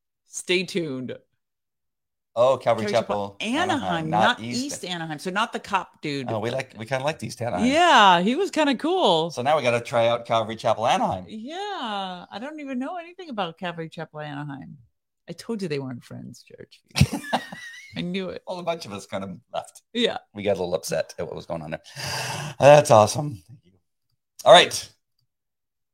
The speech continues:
Speaker 2: Keep, keep the comments coming, even though we're off. If you're watching the replay, continue to comment. That's how the, uh, broadcast gets pushed out, so other people will see it. So keep the comments coming,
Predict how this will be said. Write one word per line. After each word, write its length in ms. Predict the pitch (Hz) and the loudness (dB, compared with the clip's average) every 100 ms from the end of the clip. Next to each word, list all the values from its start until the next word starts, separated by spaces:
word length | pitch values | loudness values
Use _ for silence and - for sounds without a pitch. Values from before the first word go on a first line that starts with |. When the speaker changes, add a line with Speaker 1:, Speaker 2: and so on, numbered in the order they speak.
| _ | _
Speaker 2:
Keep, 240 | 147 147 | -4 -4
keep 200 | - 165 | -2 -2
the 80 | 165 | 0
comments 340 | 156 151 151 - | 6 8 6 6
coming, 320 | 151 151 147 | 6 6 -2
even 240 | 127 127 | -4 2
though 140 | 123 120 | 4 6
we're 120 | 120 | 8
off. 280 | 143 139 113 | 8 6 2
If 100 | 110 | -2
you're 80 | |
watching 240 | 104 110 107 | 0 0 -2
the 60 | |
replay, 420 | 107 120 120 110 - | -4 -2 -2 -2 -6
continue 400 | 101 - 107 98 | -12 -8 -8 -8
to 80 | |
comment. 320 | - 113 123 - - _ | -2 -2 -2 -6 -20 _
That's 180 | 120 - | 2 6
how 260 | 113 107 | 6 6
the, 360 | 87 98 98 95 | 2 -6 -8 -2
uh, 140 | 90 | -2
broadcast 500 | 85 92 95 - 90 | 0 0 0 -2 -4
gets 160 | - - | -6 -12
pushed 260 | - 95 90 | -12 -8 -6
out, 160 | - | -6
so 120 | - | -6
other 320 | 98 92 92 87 | -8 -8 -8 -12
people 260 | 90 - | -16 -20
will 80 | 85 | -18
see 140 | - 85 | -14 -14
it. 160 | 120 | -14
So 220 | - 90 - _ _ - | -8 -8 -10 _ _ -20
keep 140 | - | -20
the 60 | - | -12
comments 360 | 95 92 - | -10 -10 -10
coming, 340 | - 110 110 | -8 -8 -10